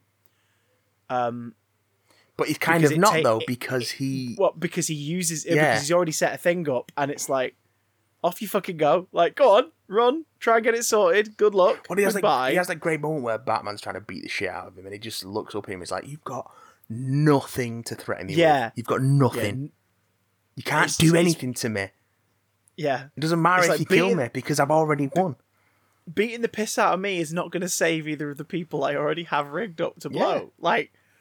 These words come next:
Speaker 1: go get 'em, motherfucker. And then
Speaker 2: And one of them is going
Speaker 1: and then he
Speaker 2: to
Speaker 1: takes
Speaker 2: die
Speaker 1: adva-,
Speaker 2: anyway.
Speaker 1: and then he takes advantage of the cop, uh, of, uh, t-,
Speaker 2: Yeah.
Speaker 1: to get into a fist fight with him, to let his guard down, so that he can then, like,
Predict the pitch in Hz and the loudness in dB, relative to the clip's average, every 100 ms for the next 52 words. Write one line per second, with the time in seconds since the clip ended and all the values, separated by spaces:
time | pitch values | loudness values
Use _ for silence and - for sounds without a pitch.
0 | _ _ 135 165 226 208 196 262 190 147 | _ _ 0 4 4 4 4 4 2 0
1 | 139 - 135 123 139 185 - - - - | -2 -4 -6 -4 -4 -6 -8 -20 -12 -2
2 | 165 170 165 160 156 143 143 185 233 185 | 0 2 2 0 -4 -6 0 0 0 0
3 | 190 180 - 156 147 - 151 156 165 240 | -2 -2 -4 -6 -6 -2 0 2 2 2
4 | 285 - - 139 143 139 180 185 104 - | 2 2 4 4 4 2 2 2 0 -4
5 | - - _ _ _ _ _ _ 180 202 | -8 -16 _ _ _ _ _ _ -2 0
6 | 277 311 349 294 302 208 214 214 240 285 | 2 0 -2 -4 -4 -2 0 -2 -6 -10
7 | 277 254 302 - - - _ - 240 240 | -14 -4 -2 -2 -4 -20 _ -6 -4 -2
8 | - 110 113 226 - 190 - - 127 160 | -2 -4 -6 -8 -8 -4 -4 -6 -6 -2
9 | 269 247 240 214 196 214 - 254 - 180 | -2 -2 -2 -2 -4 -6 -4 -4 0 2
10 | 175 156 147 151 202 - - 208 208 202 | 2 0 -2 -2 -4 -12 -8 -2 -2 -2
11 | - 220 269 185 143 151 175 _ _ - | 0 0 0 0 2 2 -2 _ _ -8
12 | 196 180 240 285 220 196 208 196 190 180 | -6 -2 -2 0 -2 0 -2 0 -2 -2
13 | 165 | -4